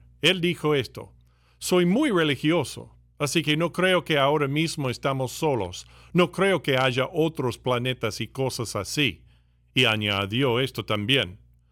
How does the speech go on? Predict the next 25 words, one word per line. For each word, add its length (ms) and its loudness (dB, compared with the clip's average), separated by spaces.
"Antes 360 0
creía 360 0
en 80 0
el 200 0
helicentris-, 960 -2
heliocentrismo, 1120 -2
en 140 -6
que 260 -2
girábamos 720 2
alrededor 560 2
del 160 -2
sol 380 0
y 120 2
esas 240 -4
cosas, 500 -4
pero 280 0
entonces 520 -4
empecé 380 -2
a 80 2
ver 240 0
cosas 400 -4
sobre 380 -2
la 160 -2
Tierra 500 -2
plana 480 0